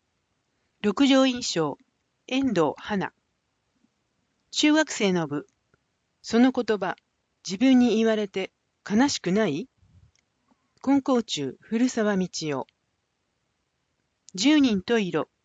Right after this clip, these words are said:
気づいてよ、僕や私の良いところ。鎌形中、西山武人。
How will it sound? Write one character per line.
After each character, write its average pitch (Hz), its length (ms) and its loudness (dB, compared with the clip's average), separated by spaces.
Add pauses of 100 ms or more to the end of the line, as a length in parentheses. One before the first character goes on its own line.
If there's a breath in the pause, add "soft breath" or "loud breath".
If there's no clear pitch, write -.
(140)
気 - 220 -12
づ 262 120 2
い 269 100 2
て 185 140 -4
よ、 151 280 -4 (100)
僕 254 260 -2
や 170 140 0
私 160 380 -6
の 190 200 -2 (140)
良 233 140 0
い 254 100 -2
と 160 120 -6
こ 143 140 -6
ろ。 127 80 -10 (1300)
鎌 262 240 2
形 269 260 0
中、 147 360 -8 (340)
西 190 260 -4
山 180 240 -2
武 208 420 -12
人。 - 160 -14